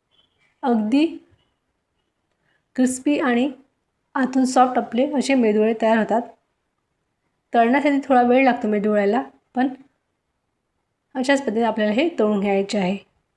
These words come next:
अशाच पद्धतीने मी हे सर्व मेदूवडे तळून घेत आहे. अगदी छान रंग येईपर्यंत आपल्याला हे तळून घ्यायचं आहे. बघू शकता आपले वडे तळले आहे आणि त्यानंतर एक साईड झाल्यानंतर थोडं टर्न करून घ्यायचं आहे.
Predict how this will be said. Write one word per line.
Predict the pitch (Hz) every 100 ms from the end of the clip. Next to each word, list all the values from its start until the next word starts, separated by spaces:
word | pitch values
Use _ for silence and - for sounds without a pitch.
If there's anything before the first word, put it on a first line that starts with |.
| _ _ _ _ _ _ _ -
अशाच | 254 269
पद्धतीने | 277 262 262
मी | 269
हे |
सर्व | 262 247 233
मेदूवडे | 233 226 226 233
तळून | 220 214
घेत | 208 208
आहे. | 214 240 254 _
अगदी | 233 202 208 285 269 - _ _ _ _ _ _ _ -
छान | 254 254
रंग | 233 220
येईपर्यंत | 226 226 226 214
आपल्याला | 220 220 247
हे | 254
तळून | 214 214
घ्यायचं | 208 202 208
आहे. | 208 277 - _ _ _ _ _ _ _ _ _
बघू | 226 240
शकता | 262 247 247
आपले | 220 269 - - _ _ _ _ _
वडे | 214 208 214
तळले | 214 202 208
आहे | 208 294 - _ _ _ _ _ _
आणि | 240 269 269
त्यानंतर | 240 240 269 320 - _ _ _ _ _ _ _
एक | 240 247
साईड | 294 254
झाल्यानंतर | 254 220 220 269 285
थोडं | 233 226 226 240
टर्न | 240 269
करून | 254
घ्यायचं | 214 196 196
आहे. | 202 226